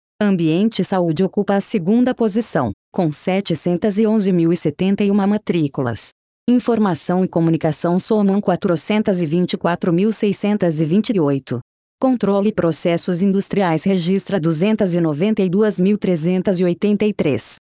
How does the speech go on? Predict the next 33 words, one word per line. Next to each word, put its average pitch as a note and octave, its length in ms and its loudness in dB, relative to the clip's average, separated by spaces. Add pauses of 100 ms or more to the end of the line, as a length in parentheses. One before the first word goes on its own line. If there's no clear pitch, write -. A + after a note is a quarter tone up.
(220)
Entre F#3+ 280 2
os D#3 80 -2
cursos F#3 460 0
mais F3+ 240 0
procurados F#3 720 0
estão G3+ 320 0
administração, E3+ 920 0 (200)
com G#3 180 2
trezentas F3+ 640 0
e F3+ 60 0
noventa E3+ 460 0
e D#3 60 0
cinco G#3+ 400 0
mil F#3+ 180 2
e E3+ 40 0
cinquenta F#3+ 480 0
e G3+ 60 2
nove D3+ 320 0
matrículas, F#3 760 0 (220)
enfermagem, F3+ 760 0 (220)
com G3+ 180 2
duzentas F#3 580 0
e F3+ 60 0
noventa F3 400 0
e F#3+ 100 2
oito F#3 320 0
mil G3 200 2
seiscentas G#3 640 -2
e F3 60 2
noventa F3 420 0
e E3+ 80 0
nove, F3 400 0 (180)
informática, G#3 880 0